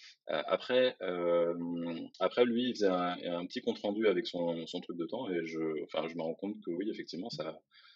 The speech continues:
c'était efficace pour le client, pour qu'il ait de la visibilité. Et en plus, euh, il y a un autre truc qui est, qui est aussi important, qui marche peut-être pas sur des gens qui sont moins tech,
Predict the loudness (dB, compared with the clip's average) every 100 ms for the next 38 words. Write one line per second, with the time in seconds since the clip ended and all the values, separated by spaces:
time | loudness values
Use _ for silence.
0 | _ -14 -2 -2 4 4 4 -2 -6 -2
1 | 0 0 0 -6 2 4 4 0 -6 -6
2 | -2 0 -2 -6 -20 _ 0 2 2 6
3 | 6 6 4 2 -2 -2 0 4 8 8
4 | 8 4 -4 0 2 4 2 4 2 2
5 | 4 4 4 0 -2 2 0 0 4 4
6 | 4 0 -2 0 -2 -2 -6 -4 0 0
7 | 2 -2